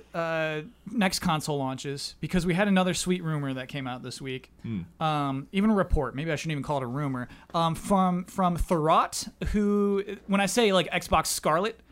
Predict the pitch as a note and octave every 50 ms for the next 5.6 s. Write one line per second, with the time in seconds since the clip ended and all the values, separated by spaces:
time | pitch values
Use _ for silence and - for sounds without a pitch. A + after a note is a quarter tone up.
0 | - _ _ - E3 D#3 D3+ D3+ D3 E3 E3+ F3 F3+ E3 D3 C#3 D#3 D#3 D#3 D3+
1 | D3+ D3 C#3+ C3+ C#3+ C#3+ C#3 C3+ - D#3+ C#3+ C3+ C3 - D3 C3+ C3 B2+ A#2+ C#3+
2 | - - - E3+ D3+ C#3 - D3 D3 C#3 B2+ B2 B2+ B2 B2 B2+ C3 A#2+ A#2+ B2
3 | A#2+ A#2 A#2+ B2 B2 B2 A#2+ - C#3 B2+ B2 A#2+ A#2+ G#2 C3+ B2+ B2+ B2+ - -
4 | C3+ C#3 A2+ C#3 C3+ C3 B2 B2 - C3+ B2+ - - C3 A#2+ A#2+ - - - -
5 | - - _ - F3+ F3+ F3 E3+ E3 E3 E3